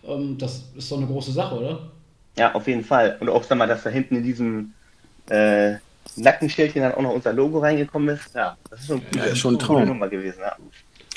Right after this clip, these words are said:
Speaker 3: Und eine neue Auflage, weil die erste Version war so schnell weg. Sprich doch mal L und T an, oder seid ihr da schon am Plan irgendwie?
Speaker 2: <laughs>
Speaker 3: Komm, erzähl.
Speaker 1: Wir sind unter uns, hau raus.
Speaker 2: Ja.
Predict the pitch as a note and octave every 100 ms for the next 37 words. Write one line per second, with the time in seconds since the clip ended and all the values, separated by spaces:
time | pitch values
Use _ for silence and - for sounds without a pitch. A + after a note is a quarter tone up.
0 | - D#3 E3 F3 D#3 D#3+ F#3 G3+ F3+ F#3+
1 | F#3+ E3+ E3 D3+ - C3+ D3 D#3 - E3+
2 | D#3 D3 D#3+ D#3 D3 D3+ D#3 D3 C3 D#3
3 | - - - - - - E3 D#3 D#3 D#3
4 | D3+ C3 E3 E3+ C3+ B2+ C#3 C#3 C3 B2+
5 | C3 C3 B2+ B2+ A2+ G#2+ G#2+ G2 G2 F#2+
6 | F3 - F3 - C3+ - B2+ C3+ B2+ A#2
7 | A2+ C#3+ C#3 A#2 - - C3+ F3+ F3+ F3
8 | F3 F3+ F3 - D#3 C3 C#3 C3 - -
9 | - - G2 G2